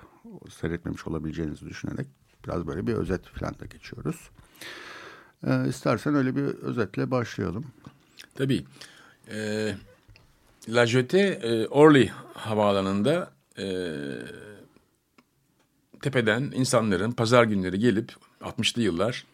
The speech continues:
Speaker 2: ellili yıllarda, altmışlı yılların, film çünkü altmış ikide, e,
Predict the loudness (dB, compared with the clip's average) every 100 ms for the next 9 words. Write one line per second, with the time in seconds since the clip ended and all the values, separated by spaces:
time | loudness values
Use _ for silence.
0 | _ _ -20 -20 -20 -20 -20 -6 -2 0
1 | 0 0 0 0 2 2 0 -4 -6 -4
2 | 0 0 -2 0 0 2 0 2 0 2
3 | 2 0 _ -8